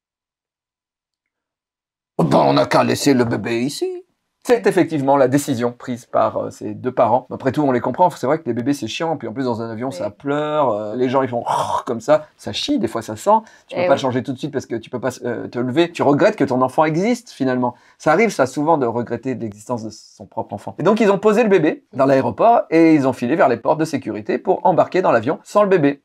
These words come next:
Speaker 2: Mais, mais ils se sont pas dit c'est filmé ?
Speaker 1: Ils se sont dit en Israël il y a surtout une bonne éducation, donc, euh, il va être bien ce bébé, puis
Speaker 2: Non.
Speaker 1: nous on va retourner en Belgique. C'est vrai que la Belgique c'est très ghetto quand même. Heureusement, les gens n'ont pas fait semblant de ne rien voir et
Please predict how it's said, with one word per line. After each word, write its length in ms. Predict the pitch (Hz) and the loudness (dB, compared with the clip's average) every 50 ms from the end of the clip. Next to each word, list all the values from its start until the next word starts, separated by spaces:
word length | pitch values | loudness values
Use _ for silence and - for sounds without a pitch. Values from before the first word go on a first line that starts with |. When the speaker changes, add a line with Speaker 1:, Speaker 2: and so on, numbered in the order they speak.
| _ _ 220 | _ _ 2
Speaker 2:
Mais, 240 | 226 214 196 202 240 | 4 4 4 6 6
mais 120 | 247 247 | 6 6
ils 40 | 240 | 4
se 60 | 240 | 4
sont 120 | - 262 233 | 2 2 4
pas 140 | 311 302 | 4 4
dit 100 | 285 285 - - | 4 2 -2 -2
c'est 160 | - 302 277 | 0 -2 0
filmé ? 460 | - - 247 240 240 233 240 349 - - | 2 0 2 2 4 2 2 2 2 0
Speaker 1:
Ils 80 | 151 143 | 0 0
se 80 | - 139 | 0 0
sont 160 | 127 143 143 | 2 4 4
dit 200 | 151 175 196 190 180 | 6 6 6 6 6
en 120 | 151 143 | 6 6
Israël 280 | 151 143 139 147 156 175 | 4 4 4 4 6 6
il 40 | 170 | 4
y 40 | |
a 20 | 156 | 4
surtout 300 | - 156 139 - 160 151 | 2 -2 -4 -2 0 0
une 100 | 143 131 | 2 2
bonne 160 | 127 151 151 | 2 2 2
éducation, 640 | 147 135 139 135 - 139 139 - - 156 156 156 | 2 2 2 2 2 0 0 0 -2 -2 0 0
donc, 240 | 139 120 117 110 - | 0 -2 -4 -2 -2
euh, 100 | 113 110 | 0 0
il 80 | 117 110 | 0 2
va 120 | 120 120 | 0 0
être 100 | 120 117 | 0 0
bien 200 | 107 123 139 143 | 0 2 2 2
ce 60 | 139 | 2
bébé, 240 | 117 123 117 117 131 | 2 0 0 0 -2
puis 140 | 131 - 117 | -2 -2 -4
Speaker 2:
Non. 80 | 123 135 | -2 0
Speaker 1:
nous 80 | 139 | 0
on 80 | 131 120 | 0 2
va 180 | 110 104 107 | 2 2 0
retourner 280 | 104 - - 123 123 120 | 0 -2 -4 -2 -2 0
en 100 | 113 113 | 0 0
Belgique. 340 | 107 113 113 110 127 143 - | 0 -2 -2 -2 -4 -6 -4
C'est 100 | - 117 | -2 -2
vrai 120 | 123 127 | 0 0
que 60 | 131 | 0
la 60 | 123 117 | 0 -2
Belgique 280 | 113 113 117 151 151 | -2 -2 -2 -4 -4
c'est 100 | - - | -6 -12
très 180 | - - 147 151 | -6 -4 0 2
ghetto 300 | 143 143 143 - 147 143 | 2 2 2 2 0 -2
quand 120 | - 123 110 | -2 -4 -6
même. 140 | 110 104 104 _ | -6 -8 -2 _
Heureusement, 320 | 190 226 240 262 262 247 202 196 202 202 202 - - | 4 4 6 6 6 4 4 2 2 2 0 0 -4
les 220 | - 165 165 170 160 | -2 2 2 4 4
gens 220 | 156 180 196 196 | 4 4 4 4
n'ont 360 | 185 175 170 175 170 170 165 | 2 2 4 4 4 2 2
pas 140 | 147 165 165 | 2 0 2
fait 120 | 165 208 | 2 0
semblant 440 | 196 - - 202 190 165 156 160 180 | 0 2 0 0 2 4 4 4 4
de 120 | 175 160 156 | 4 4 2
ne 80 | 139 | 4
rien 200 | 123 135 156 185 | 4 2 2 2
voir 460 | 160 110 107 107 107 151 180 - - _ | 0 -2 -2 0 0 0 0 -4 -6 _
et 180 | 113 123 120 | -2 -2 -2